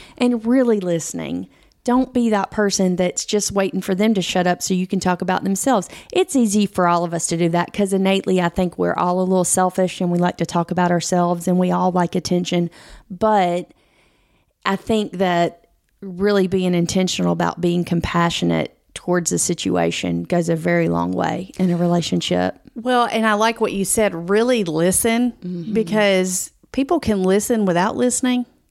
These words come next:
Speaker 1: Mm-hmm.
Speaker 2: Like, they can sit there and hear everything that you say,
Speaker 1: Mm-hmm.
Speaker 2: but they haven't really heard you because their brain is somewhere else. And I really think that is a huge component of a healthy relationship, is both of you learning to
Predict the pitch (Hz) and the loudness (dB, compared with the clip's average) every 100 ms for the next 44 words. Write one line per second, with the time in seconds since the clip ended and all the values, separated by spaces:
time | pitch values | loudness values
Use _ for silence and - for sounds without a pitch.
0 | _ _ 214 214 254 269 233 196 233 240 | _ _ -20 -14 -12 -4 -2 0 0 0
1 | 269 226 - 226 220 196 185 170 208 180 | 0 0 0 0 2 2 2 2 2 2
2 | 185 208 208 202 196 190 185 - 185 180 | 2 0 0 0 2 2 0 0 -2 -4
3 | - - 190 185 208 220 - _ _ 233 | -2 0 2 2 0 -2 -8 _ _ -18
4 | 220 226 - 220 233 214 277 247 - 214 | -14 -14 -6 -4 0 2 2 0 0 2
5 | 208 175 208 220 196 175 190 185 190 175 | 2 2 0 0 -4 -4 -2 0 0 0
6 | 180 196 196 170 - 185 180 175 - 160 | 0 0 0 0 0 0 2 2 0 0
7 | 175 196 185 - - - - 202 185 180 | 0 0 -4 -8 -16 -18 -4 0 0 0
8 | 196 220 208 - 180 175 180 180 170 165 | 2 2 2 2 2 2 2 2 0 -2
9 | 190 175 - 180 165 175 170 160 160 160 | -2 -4 -2 -4 0 0 2 0 0 -2
10 | 156 165 160 156 156 170 160 170 156 165 | -2 -4 -2 0 -2 -4 -2 -2 -2 -4
11 | 165 170 170 175 170 165 165 165 165 160 | -2 -2 -2 -4 -2 0 2 2 0 -2
12 | - 170 165 | -2 0 0